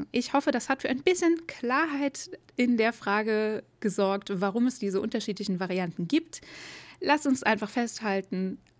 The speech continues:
das ist alles richtig.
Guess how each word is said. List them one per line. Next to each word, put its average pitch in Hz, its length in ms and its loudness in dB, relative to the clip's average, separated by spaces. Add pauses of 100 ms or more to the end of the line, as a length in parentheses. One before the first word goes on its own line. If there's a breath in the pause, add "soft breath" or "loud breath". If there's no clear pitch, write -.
(220)
das - 220 -6 (240)
ist - 380 -4
alles 254 480 0 (160)
richtig. 285 640 -4